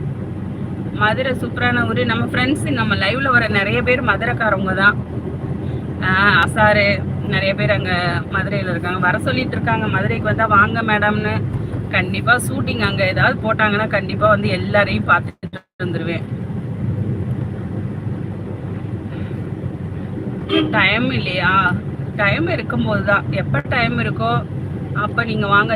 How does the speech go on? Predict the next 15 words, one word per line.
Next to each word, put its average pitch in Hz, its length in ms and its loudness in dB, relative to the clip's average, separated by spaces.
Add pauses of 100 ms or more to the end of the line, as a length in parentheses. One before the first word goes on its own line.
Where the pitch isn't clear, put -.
திருச்சிக்கு 190 480 -4 (460)
ஆண்டனிமா. 185 580 0 (2250)
இப்ப 240 240 -2
பாத்தீங்கன்னா 247 400 0 (140)
நம்ம 220 220 0 (240)
ஊர்ல 226 280 0
ஒரு 208 100 2 (160)
சின்ன 208 200 0 (100)
மால், 202 240 2 (240)
அது - 160 -2 (160)
பாத்தீங்கன்னா 226 380 -2
கொஞ்சம் 214 240 -2
cheap 254 200 -2
and 226 160 -4
பெஸ்டா 214 280 0